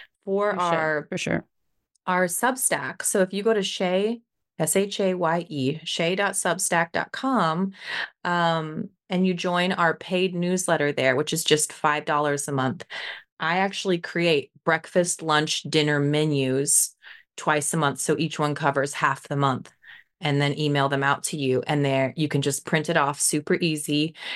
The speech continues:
Speaker 1: Or <clears throat> the recipes that are maybe old blog posts or linked to a YouTube video, they're all hyperlinked.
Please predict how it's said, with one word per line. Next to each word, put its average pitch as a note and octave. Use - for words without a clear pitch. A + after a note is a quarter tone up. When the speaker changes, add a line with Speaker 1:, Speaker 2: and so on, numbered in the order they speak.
Speaker 1:
Or F#3
<clears throat> -
the D#3+
recipes A#3
that F3+
are D#3
maybe D#3+
old D3
blog A3
posts A#3
or D#3
linked D3+
to D#3+
a D3
YouTube F#3+
video, A3
they're F#3+
all G#3
hyperlinked. F3+